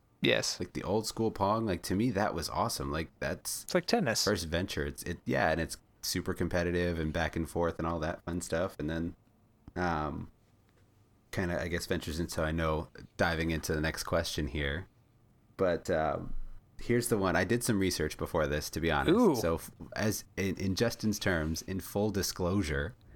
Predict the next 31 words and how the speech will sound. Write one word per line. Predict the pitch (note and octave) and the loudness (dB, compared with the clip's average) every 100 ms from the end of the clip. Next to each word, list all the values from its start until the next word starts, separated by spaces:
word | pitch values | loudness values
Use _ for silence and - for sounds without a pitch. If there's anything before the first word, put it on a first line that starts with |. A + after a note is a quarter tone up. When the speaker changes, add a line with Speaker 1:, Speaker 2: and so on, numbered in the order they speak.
| - | 2
Speaker 1:
Oh, | A#2 A2+ | 4 4
Speaker 2:
um, | G#2+ - A3 - A#3+ | 4 10 10 10 8
Speaker 1:
thanks. | - - G3 - - - - - - - - | 8 8 6 6 4 4 0 0 -6 -16 -20
Speaker 2:
<laughs> | - _ - - A3+ A#3+ - - | -20 _ -20 -10 -6 -4 -4 0
um, | G2+ G2+ F2+ F2 E2+ - - - | 4 4 4 2 -4 -10 -20 -4
my, | G2+ G2+ F#2+ G2 F#2+ F#2 - | 2 4 6 4 4 2 2
I | F#2 | 0
had | F2+ A2 G#2+ | 2 2 2
to | A2+ | 0
find | - G#2+ F2+ | 2 4 4
out, | E2 D#2 | 2 2
because | F2+ F2+ | -2 0
I | E2+ | 2
was | F2 - | 2 0
dying | G2 F2+ D#2 D2+ | 0 0 -2 -4
to | - | -6
find | - F2 E2+ | -6 -4 0
out | D#2+ B1+ | 0 0
what | E2 F#2+ - - _ _ | 0 0 0 -6 _ _
was | F2 F2 - | -2 -2 -2
the | - | -6
baseball | C#2+ E2 D#2+ - E2+ | -2 -2 -2 0 0
game | D#2 D2+ D2 D2+ E2+ - - | 0 -2 -2 -4 -8 -8 -4
on | E2 | -4
Atari. | D#2 D#2 D2+ - - - | -2 0 0 -2 -12 -8
Like, | D#2 - | -8 -2
what | E2 | 0
was | C#2+ - | 0 0
that | E2+ - | -2 -2
game | - E2+ D2 C#2 | -4 -2 -2 -4
that | E2 D2+ | -4 -4